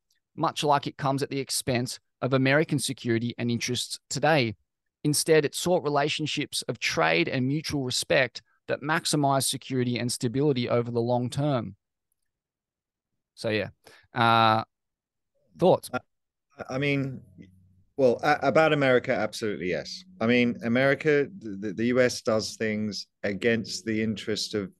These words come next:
Speaker 2: their people, um, constantly.
Speaker 1: As
Speaker 2: Yeah.
Speaker 1: does Israel in this case.
Speaker 2: As does Israel, absolutely. Um, the, the,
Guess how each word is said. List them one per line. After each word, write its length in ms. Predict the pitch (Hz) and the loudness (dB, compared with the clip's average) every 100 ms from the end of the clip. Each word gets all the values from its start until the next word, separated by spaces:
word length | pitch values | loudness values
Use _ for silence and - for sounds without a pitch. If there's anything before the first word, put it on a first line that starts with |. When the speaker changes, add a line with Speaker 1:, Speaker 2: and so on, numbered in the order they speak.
| _ - | _ -6
Speaker 2:
their 200 | 101 92 | -4 -4
people, 640 | - 113 - 160 196 185 _ _ _ _ _ _ _ _ 98 | -6 -6 -2 -2 0 -4 _ _ _ _ _ _ _ _ -6
um, 300 | 101 101 92 | -4 -4 -4
constantly. 500 | 127 123 - 90 71 _ _ _ _ _ | -2 -2 -4 -14 -16 _ _ _ _ _
Speaker 1:
As 180 | 156 147 | 0 2
Speaker 2:
Yeah. 80 | 143 | 2
Speaker 1:
does 100 | 127 | 2
Israel 380 | 143 131 110 113 | 2 2 2 0
in 140 | 117 | -6
this 140 | 113 - | -6 -6
case. 380 | 110 104 - _ - | -8 -8 -20 _ -18
Speaker 2:
As 80 | |
does 200 | - 123 | 2 2
Israel, 260 | 127 120 101 | 4 2 4
absolutely. 600 | 104 - 101 127 92 85 - - _ | 2 0 -4 -4 -4 -8 -12 -20 _
Um, 480 | 107 110 107 104 98 - - - - - | -2 0 2 -2 -6 -14 -18 -20 -20 -10
the, 220 | 123 120 123 | 0 0 0
the, 360 | 123 117 113 | 0 0 -2